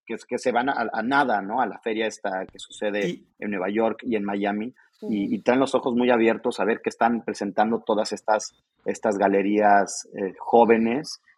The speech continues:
Speaker 1: llevando artistas jóvenes. Entonces se vuelve un foro bien interesante. Ahorita
Speaker 2: Y,
Speaker 1: que les
Speaker 2: y a
Speaker 1: decía
Speaker 2: ver.
Speaker 1: que venía de, de, perdón, de, que venía de,
Speaker 2: Ujú.
Speaker 1: de, de, de ver, este, eh, la Bienal de Venecia y, y, y, y Documenta en Kassel, este, pues ahí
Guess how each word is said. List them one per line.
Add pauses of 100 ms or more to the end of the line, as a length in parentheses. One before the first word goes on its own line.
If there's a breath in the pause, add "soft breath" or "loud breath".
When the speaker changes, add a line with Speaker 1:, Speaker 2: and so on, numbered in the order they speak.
Speaker 1:
llevando
artistas
jóvenes.
Entonces
se
vuelve
un
foro
bien
interesante. (360 loud breath)
Ahorita
Speaker 2:
Y,
Speaker 1:
que
les
Speaker 2:
y
a
Speaker 1:
decía
Speaker 2:
ver.
Speaker 1:
que
venía
de,
de,
perdón,
de,
que
venía
de,
Speaker 2:
Ujú.
Speaker 1:
de,
de,
de
ver,
este, (400)
eh, (500)
la
Bienal
de
Venecia
y,
y, (140)
y,
y
Documenta
en
Kassel, (480 soft breath)
este,
pues
ahí